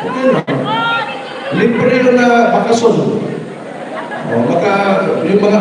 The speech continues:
anak ko, mapasal ko, wala ko iisipin. Hindi na ako mag-take ng leave. Pero, ano, rumors lang din naman yun. Sinuspende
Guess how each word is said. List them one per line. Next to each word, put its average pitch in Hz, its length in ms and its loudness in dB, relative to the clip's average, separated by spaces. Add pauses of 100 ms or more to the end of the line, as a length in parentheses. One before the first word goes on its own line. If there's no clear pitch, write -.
anak 220 180 0 (140)
ko, 233 60 8 (580)
mapasal 202 560 2
ko, 208 120 6 (1000)
wala 208 320 4
ko 208 80 8
iisipin. 208 880 2
Hindi - 160 0
na 190 80 2
ako 190 160 2
mag-take 185 400 2
ng 175 240 0
leave. 147 240 2 (1800)
Pero, - 180 4 (380)
ano, 127 420 -2 (380)
rumors 160 480 4
lang 160 240 -2
din 143 160 -2
naman 131 240 -2
yun. 120 180 -4 (2750)
Sinuspende 214 560 2